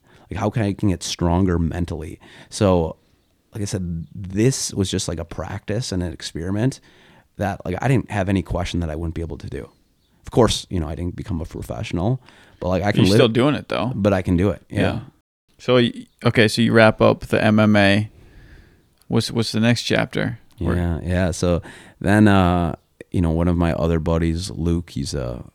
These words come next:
Speaker 1: he was a professional Ironman athlete. He did a elk hunt with him. He's a very near and dear friend of mine, and he has a lot of, a lot of, like, amazing strengths that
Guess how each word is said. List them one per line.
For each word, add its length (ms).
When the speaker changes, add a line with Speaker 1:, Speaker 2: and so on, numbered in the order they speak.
Speaker 1:
he 140
was 100
a 80
professional 560
Ironman 400
athlete. 480
He 60
did 120
a 380
elk 220
hunt 220
with 160
him. 220
He's 160
a 220
very 300
near 240
and 100
dear 160
friend 280
of 40
mine, 320
and 260
he 220
has 180
a 60
lot 280
of, 320
a 40
lot 240
of, 80
like, 240
amazing 880
strengths 800
that 240